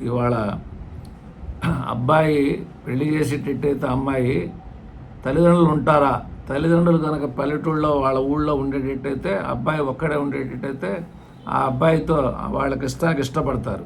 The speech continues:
అబ్బాయి దగ్గర తల్లిదండ్రులు ఉండేటైతే పెళ్లి చేయడానికి కూడా వాళ్ళు ఇష్టపడతారు. అంటే సంతోషంగా జీవించాలి. సంతోషం ఎక్కడి నుంచి వస్తుంది? భార్యాభర్త ఇద్దరు, ఇద్దరుంటే సంతోషం అనేటటువంటి పెద్దగా ఉండదు.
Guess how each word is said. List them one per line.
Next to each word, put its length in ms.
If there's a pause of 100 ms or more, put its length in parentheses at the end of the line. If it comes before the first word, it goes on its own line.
(140)
అబ్బాయి 340
దగ్గర 160
తల్లిదండ్రులు 540
ఉండేటైతే 840 (360)
పెళ్లి 220
చేయడానికి 320
కూడా 160
వాళ్ళు 200
ఇష్టపడతారు. 540
అంటే 220
సంతోషంగా 720
జీవించాలి. 600
సంతోషం 560
ఎక్కడి 240
నుంచి 180
వస్తుంది? 340 (840)
భార్యాభర్త 880
ఇద్దరు, 520
ఇద్దరుంటే 540
సంతోషం 520
అనేటటువంటి 580
పెద్దగా 320
ఉండదు. 300